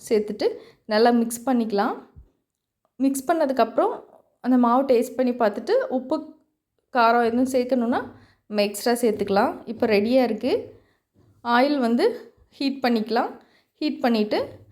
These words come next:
நம்ம உருண்டை பிடிச்சிக்கலாம். நமக்கு என்ன சைஸ்க்கு தேவையோ வடை, அந்த சைஸ்க்கு உருண்டை பிடிச்சிட்டு உள்ளங்கையில வச்சு லைட்டா மட்டும் அழுத்தினா போதும். சூப்பரான வடை ஷேப் நமக்கு கிடைச்சிரும். So,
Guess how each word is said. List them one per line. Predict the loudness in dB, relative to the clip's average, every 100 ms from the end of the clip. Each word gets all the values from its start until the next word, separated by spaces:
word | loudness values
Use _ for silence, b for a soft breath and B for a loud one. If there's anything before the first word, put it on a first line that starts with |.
| b _
நம்ம | -2 2 4
உருண்டை | 4 4 2
பிடிச்சிக்கலாம். | 0 -6 -6 0 0 2
நமக்கு | 0 0 0
என்ன | 2 0
சைஸ்க்கு | 0 0 -2 -2 -2
தேவையோ | 0 0 2
வடை, | 2 2 0
அந்த | 0 0
சைஸ்க்கு | -2 -2 -2 0
உருண்டை | 0 -2
பிடிச்சிட்டு | -6 -10 -6 -6 -6 B B B _ 0
உள்ளங்கையில | 2 4 4 2 0
வச்சு | -2 -4 -4 -12 _ _ -4 0
லைட்டா | 0 0 2
மட்டும் | 2 2 0
அழுத்தினா | 0 0 -2 0
போதும். | 0 0 -4 -10 -20 -20 -8
சூப்பரான | -4 0 2 2 2
வடை | 0 0 -2
ஷேப் | -4 -2
நமக்கு | -2 -4 -4
கிடைச்சிரும். | -4 -2 -4 -4 -6 b b b b b b
So, | _